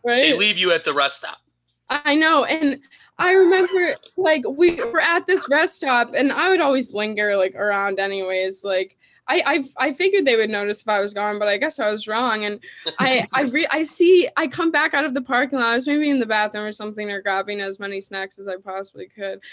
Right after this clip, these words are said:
Speaker 1: And I see the bus pulling out of the parking lot. So I start running after it. And then, like, I finally, I have to, like, knock on the door. I'm, like, banging on the door. I'm like, "Let me in." Girls on my team were like, "Oh my gosh, like, we didn't even know that was you running after the bus. Like, we were scared. We were telling the bus driver to just go."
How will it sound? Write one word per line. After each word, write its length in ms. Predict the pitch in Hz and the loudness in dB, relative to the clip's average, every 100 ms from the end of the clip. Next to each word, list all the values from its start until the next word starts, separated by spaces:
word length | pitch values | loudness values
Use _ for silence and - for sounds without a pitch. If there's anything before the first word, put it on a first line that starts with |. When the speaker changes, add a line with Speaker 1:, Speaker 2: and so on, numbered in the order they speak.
| - - - | -18 -18 -4
Speaker 1:
And 340 | 262 254 247 247 240 | 2 4 4 2 2
I 160 | 240 | 2
see 340 | 254 - 285 320 | 0 -2 0 2
the 140 | 269 | 2
bus 380 | 202 254 349 - | 0 0 0 -4
pulling 340 | - 277 311 | -4 0 0
out 160 | 254 247 | 0 -2
of 100 | 233 | -2
the 60 | |
parking 460 | 240 262 311 294 262 | -8 -4 -2 -2 -2
lot. 220 | 220 185 | -2 -2
So 100 | 294 | -2
I 100 | 285 | 0
start 340 | 330 349 240 220 | 0 0 0 0
running 360 | 254 320 285 | 0 2 0
after 460 | 226 262 339 - 220 | 0 -2 -2 -4 -2
it. 220 | 196 202 - - - - | -2 -4 -12 -20 -10 0
And 180 | 330 339 | 2 4
then, 160 | 330 - - - | 2 0 -6 -6
like, 200 | 269 277 | 2 2
I 180 | 320 294 | 4 2
finally, 380 | 381 403 381 349 | 4 8 8 8
I 80 | 320 | 4
have 120 | 285 | 0
to, 120 | 330 | 0
like, 220 | 294 254 247 | 2 2 4
knock 340 | 294 339 339 | 2 2 2
on 100 | 302 | 0
the 100 | 311 | 0
door. 340 | 254 320 320 | 0 2 4
I'm, 80 | 294 | 4
like, 180 | 269 254 | 2 2
banging 240 | 262 302 | 2 2
on 140 | 294 285 | 2 2
the 60 | |
door. 100 | 254 | 2
I'm 140 | 311 277 | 2 2
like, 180 | 254 254 | 0 0
"Let 220 | 285 269 | -2 0
me 160 | 269 254 | 2 2
in." 120 | 277 - - - | 0 -8 -12 2
Girls 260 | 302 392 | 4 4
on 80 | 330 | 2
my 140 | 311 | 0
team 200 | - 320 | 0 0
were 60 | 302 | 2
like, 160 | 240 - | 0 0
"Oh 100 | 233 | 0
my 160 | 277 247 | 2 2
gosh, 380 | 233 262 277 220 | 2 2 0 -4
like, 100 | 220 | -4
we 100 | 233 | -2
didn't 160 | 302 277 | 0 2
even 180 | 247 | 0
know 160 | 220 220 | 0 0
that 140 | 233 | 0
was 160 | 214 214 | 0 -2
you 160 | 220 233 | -2 -2
running 220 | 233 220 | 0 -2
after 180 | 220 226 | -2 -4
the 80 | |
bus. 240 | 214 254 254 | -2 -2 -4
Like, 100 | 226 | -8
we 100 | 226 | -4
were 120 | 240 | -4
scared. 340 | - 226 240 | -2 0 0
We 100 | 226 | 0
were 80 | 220 | -4
telling 260 | 226 233 240 | -4 -2 -2
the 60 | |
bus 220 | 220 240 240 | -2 -4 -2
driver 240 | 220 220 | -4 -4
to 80 | 208 | -4
just 300 | 226 - - | -6 -4 0
go." 400 | 220 214 185 | 2 4 2